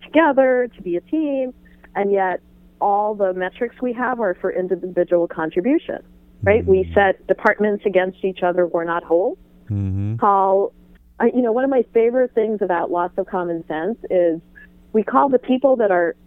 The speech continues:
Speaker 1: that are most important to our business, um, which are customers and people who work with us. We call our customers our external audience, our external
Speaker 2: Mm.
Speaker 1: stakeholder.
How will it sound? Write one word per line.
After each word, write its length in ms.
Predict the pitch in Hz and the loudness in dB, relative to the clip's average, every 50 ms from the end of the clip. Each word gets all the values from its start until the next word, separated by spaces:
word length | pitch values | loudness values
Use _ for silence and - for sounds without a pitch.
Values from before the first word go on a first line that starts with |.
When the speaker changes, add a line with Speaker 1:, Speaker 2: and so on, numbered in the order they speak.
| _ | _
Speaker 1:
that 100 | - 196 | 0 2
are 120 | 202 196 190 | 2 2 2
most 360 | 196 214 233 269 302 - - | 2 4 4 2 2 0 -2
important 500 | 311 269 247 - 247 226 - 208 208 202 | -2 -2 2 2 2 2 2 -2 -4 -2
to 100 | - 214 | 0 0
our 100 | 185 180 | 0 0
business, 460 | 175 180 175 190 180 - 156 151 147 143 - _ - - _ _ - - _ _ _ - | 0 2 0 0 0 -2 -4 -4 -4 -6 -8 _ -20 -20 _ _ -20 -20 _ _ _ -4
um, 320 | 170 165 160 160 160 160 - | -4 -2 -2 -2 -4 -4 -2
which 260 | - 185 180 - - | 0 0 0 2 4
are 380 | 190 170 165 165 160 156 170 - - - - - - _ _ _ - _ _ - _ _ _ - | 4 4 4 4 4 2 0 -4 -8 -18 -20 -20 -20 _ _ _ -20 _ _ -20 _ _ _ -4
customers 580 | - 233 247 - - 311 294 311 311 311 320 311 - - - _ | -2 -2 -2 0 0 0 2 2 2 2 0 -2 -4 -12 -10 _
and 320 | - 190 185 175 170 175 - - - - | 0 0 2 2 0 -2 -4 -8 -14 -10
people 280 | - - 247 - 247 226 | -8 -4 0 0 0 2
who 80 | 196 202 | 2 0
work 280 | 180 185 196 226 - | 0 0 -2 0 0
with 120 | 233 196 175 | 0 0 2
us. 200 | 143 120 - - - - - - - - - _ _ | 0 -2 -4 -8 -12 -20 -20 -20 -20 -20 -20 _ _
We 100 | 202 214 | 0 0
call 260 | - - 269 262 269 | 2 2 2 4 4
our 140 | 254 240 226 | 4 2 0
customers 640 | - - 247 262 - - 262 226 202 180 170 165 165 | -2 -4 -4 -6 -4 -4 -2 -2 0 0 -2 -2 -4
our 200 | - - 170 170 | -2 -2 -2 -2
external 680 | 170 170 - - - - - 196 202 214 226 233 226 - | -2 -4 -8 -14 -10 -2 0 0 2 2 0 -2 -2 -2
audience, 480 | - 165 170 170 170 160 139 85 - - - - - - | -2 -2 0 0 0 0 -2 -2 -4 -12 -18 -18 -12 -6
our 200 | 175 170 170 165 | -4 -2 -2 -2
external 540 | 170 - - - - - 180 170 175 180 185 190 | -4 -6 -10 -12 -2 0 0 0 0 -2 -4 -4
Speaker 2:
Mm. 100 | 202 196 | -4 -2
Speaker 1:
stakeholder. 500 | 196 156 95 - - - - - 113 | -2 -2 0 0 -2 -2 -2 -4 -6